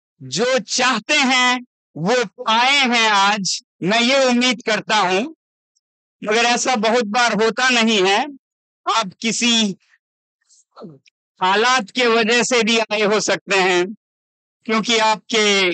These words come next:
घर में, परिवार में बेटा इंजीनियर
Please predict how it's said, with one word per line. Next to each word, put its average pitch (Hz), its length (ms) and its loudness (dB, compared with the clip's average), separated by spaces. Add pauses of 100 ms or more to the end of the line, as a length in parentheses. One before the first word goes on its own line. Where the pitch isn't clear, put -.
(100)
घर 220 300 -4
में, 208 340 0
परिवार 220 560 -2
में 185 380 0
बेटा 208 460 -4
इंजीनियर 220 460 -2